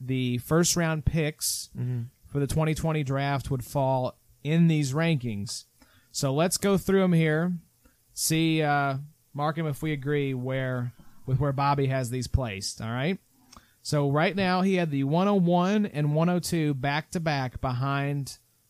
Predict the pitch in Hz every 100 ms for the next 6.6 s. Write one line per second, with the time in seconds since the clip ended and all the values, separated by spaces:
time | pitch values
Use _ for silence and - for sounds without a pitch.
0 | _ 117 131 170 185 180 156 151 156 151
1 | 127 - 135 135 123 131 107 92 98 -
2 | _ _ _ _ _ _ _ - - -
3 | - _ _ _ - - 175 151 120 117
4 | - _ - 143 143 151 135 151 160 151
5 | 170 151 135 139 156 - 156 147 139 139
6 | 143 135 123 120 117 117